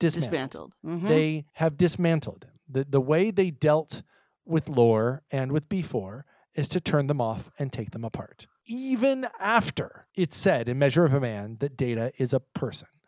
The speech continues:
Speaker 1: with all the
Speaker 2: Uh-huh.
Speaker 1: rights that a person has. It's very
Speaker 2: Uh-huh.
Speaker 1: easy to say that, but, but you can't turn off a person.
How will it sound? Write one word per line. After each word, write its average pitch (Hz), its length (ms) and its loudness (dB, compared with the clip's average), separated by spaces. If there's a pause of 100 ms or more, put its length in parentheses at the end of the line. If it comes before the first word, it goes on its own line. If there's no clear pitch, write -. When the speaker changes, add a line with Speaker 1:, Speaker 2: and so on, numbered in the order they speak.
(200)
Speaker 1:
with 131 200 -8
all 131 240 4
the 156 100 4
Speaker 2:
Uh-huh. 185 240 6
Speaker 1:
rights - 300 -4
that 131 120 0
a 139 120 -2 (120)
person 113 600 -4 (340)
has. - 580 -4 (340)
It's 143 120 -2
very 190 140 8
Speaker 2:
Uh-huh. 175 220 6
Speaker 1:
easy 190 100 4
to 165 80 0
say 247 180 0
that, 147 240 2
but, 147 240 2
but 160 180 0
you 165 120 -2
can't 202 420 -2
turn 196 220 2
off 170 200 4
a 214 60 -4
person. 262 520 -4